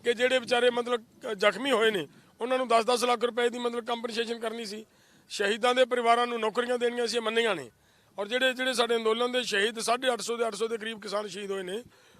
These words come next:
ਉਹਨਾਂ ਦੇ ਪਰਿਵਾਰਾਂ ਨੂੰ ਕੰਪਨਸੇਟ ਵੀ ਕਰਨਾ ਸੀ ਤੇ ਉਹਨਾਂ ਨੂੰ ਨੌਕਰੀਆਂ ਵੀ ਦੇਣੀਆਂ ਸੀ, ਲੇਕਿਨ ਉਹਦੇ ਤੇ ਹਜੇ ਤੱਕ ਕੋਈ ਕਾਰਵਾਈ ਨਹੀਂ ਹੋਈ। ਅਹ, ਨਾਲ ਦੀ ਨਾਲ ਸਰਕਾਰ ਨੇ ਬਿਜਲੀ ਸੋਧ ਬਿੱਲ ਤੇ ਵੀ ਕਿਹਾ ਸੀ ਕਿ ਅਸੀਂ ਬਿਜਲੀ ਸੋਧ ਬਿੱਲ ਵਾਪਸ ਲਵਾਂਗੇ। ਸੋ ਇਹਦੇ ਇੰਨੀਆਂ ਇਹ ਕੱਲੀਆਂ ਨਹੀਂ ਹੈ,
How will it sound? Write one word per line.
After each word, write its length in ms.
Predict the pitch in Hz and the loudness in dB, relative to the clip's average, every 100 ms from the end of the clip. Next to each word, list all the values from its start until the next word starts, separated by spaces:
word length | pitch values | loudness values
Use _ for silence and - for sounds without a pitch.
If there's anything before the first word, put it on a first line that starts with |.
| - 226 | -10 -4
ਉਹਨਾਂ 240 | 269 285 | 2 2
ਦੇ 100 | 294 | 2
ਪਰਿਵਾਰਾਂ 420 | 277 254 247 254 | -2 0 2 0
ਨੂੰ 100 | 262 | -2
ਕੰਪਨਸੇਟ 440 | 240 240 240 247 247 | -4 -6 0 0 0
ਵੀ 100 | 247 | -4
ਕਰਨਾ 280 | 247 247 | -2 -2
ਸੀ 120 | 233 262 | -4 -4
ਤੇ 80 | |
ਉਹਨਾਂ 200 | 285 269 | -2 -2
ਨੂੰ 80 | 269 | 0
ਨੌਕਰੀਆਂ 340 | 262 247 240 233 | 0 -2 -4 -4
ਵੀ 100 | 208 | -2
ਦੇਣੀਆਂ 300 | 196 185 156 | -2 -4 -10
ਸੀ, 120 | 147 _ _ - | -16 _ _ -10
ਲੇਕਿਨ 180 | 185 247 | -6 -2
ਉਹਦੇ 220 | 262 269 | 0 0
ਤੇ 160 | 247 214 | 0 0
ਹਜੇ 100 | 226 | 0
ਤੱਕ 160 | 220 | -8
ਕੋਈ 200 | 233 240 | -8 -8
ਕਾਰਵਾਈ 340 | 214 202 190 185 | -2 -2 -2 -6
ਨਹੀਂ 100 | 175 | -6
ਹੋਈ। 140 | 226 | -10
ਅਹ, 720 | _ _ _ _ _ 190 202 | _ _ _ _ _ -4 -2
ਨਾਲ 420 | 214 190 180 196 240 | -2 0 2 4 2
ਦੀ 120 | 285 | 0
ਨਾਲ 340 | 269 269 269 | 2 4 4
ਸਰਕਾਰ 340 | 226 226 233 240 | 0 0 2 2
ਨੇ 100 | 254 | 0
ਬਿਜਲੀ 260 | 233 254 | -4 -6
ਸੋਧ 200 | 214 262 | -4 -4
ਬਿੱਲ 160 | 262 247 | -2 -4
ਤੇ 100 | 247 | -4
ਵੀ 100 | 240 | -4
ਕਿਹਾ 180 | 247 233 | -4 -4
ਸੀ 160 | 220 226 _ _ - | -8 -16 _ _ -10
ਕਿ 80 | 190 | -8
ਅਸੀਂ 100 | 208 | -6
ਬਿਜਲੀ 260 | 214 233 | -6 -6
ਸੋਧ 140 | 226 240 | -2 0
ਬਿੱਲ 140 | 240 | 0
ਵਾਪਸ 320 | 226 220 220 | 0 -2 -2
ਲਵਾਂਗੇ। 380 | 220 226 220 220 - _ _ _ _ _ _ | -6 -4 -4 -6 -10 _ _ _ _ _ _
ਸੋ 360 | - 269 285 311 | -8 0 0 2
ਇਹਦੇ 300 | 254 277 285 | 0 2 0
ਇੰਨੀਆਂ 280 | 285 302 294 | 2 2 2
ਇਹ 80 | |
ਕੱਲੀਆਂ 340 | 277 247 247 254 | 2 0 2 2
ਨਹੀਂ 140 | 233 | 4
ਹੈ, 160 | 190 | 2